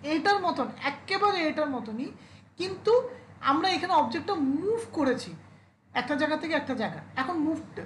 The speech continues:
অবজেক্টটা copy করব, existence জায়গায় রেখে সেটাকে copy করব।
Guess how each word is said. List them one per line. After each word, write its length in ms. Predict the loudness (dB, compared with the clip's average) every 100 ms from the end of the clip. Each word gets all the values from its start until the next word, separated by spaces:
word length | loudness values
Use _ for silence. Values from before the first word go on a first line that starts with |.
| -8
অবজেক্টটা 520 | -2 -2 -2 -2 -2 2
copy 280 | 4 4 2
করব, 340 | 0 -2 -6 -12 -18 -20 -20 -6
existence 560 | -4 -2 -4 -4 -2
জায়গায় 260 | 2 4 2
রেখে 240 | 0 -4
সেটাকে 280 | -6 -4 -4 -2
copy 260 | -2 -2
করব। 200 | -4 -6